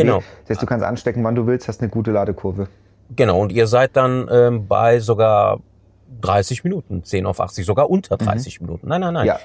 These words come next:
Speaker 1: ihr seid unter
Speaker 2: drunter.
Speaker 1: dreißig Minuten. Und ich habe den fünfziger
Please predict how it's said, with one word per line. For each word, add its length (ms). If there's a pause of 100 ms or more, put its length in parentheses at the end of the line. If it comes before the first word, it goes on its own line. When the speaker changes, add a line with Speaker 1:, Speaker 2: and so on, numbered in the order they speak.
Speaker 1:
ihr 80
seid 240
unter 220
Speaker 2:
drunter. 120
Speaker 1:
dreißig 200
Minuten. 300 (140)
Und 220 (640)
ich 220
habe 220
den 180
fünfziger 580